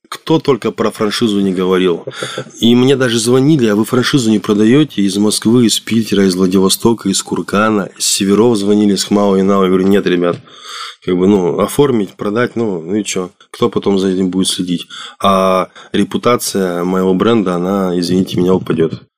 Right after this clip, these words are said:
То, то же самое, извиняюсь, то же самое, что, э, почему у нас было три клуба, а щас в итоге один, но большой, да?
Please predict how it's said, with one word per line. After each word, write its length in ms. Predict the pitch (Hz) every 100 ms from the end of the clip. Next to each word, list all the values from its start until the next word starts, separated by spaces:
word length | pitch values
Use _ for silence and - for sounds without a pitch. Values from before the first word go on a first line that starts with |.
| - - _
То, 120 | - 123
то 140 | 139
же 100 | 120
самое, 400 | - 151 139 101
извиняюсь, 340 | 95 104 95
то 120 | 92 107
же 80 |
самое, 340 | 104 131 123 104
что, 380 | - 98 95 - - -
э, 80 | - -
почему 420 | 98 - 113 110
у 60 |
нас 160 | 95 90
было 240 | 92 92
три 180 | 92 110
клуба, 320 | - 113 95
а 20 | 90
щас 280 | 104 92
в 20 | -
итоге 460 | - 90 87 76 -
один, 320 | 92 92 98
но 100 | 92
большой, 420 | 85 87 - 90
да? 180 | 85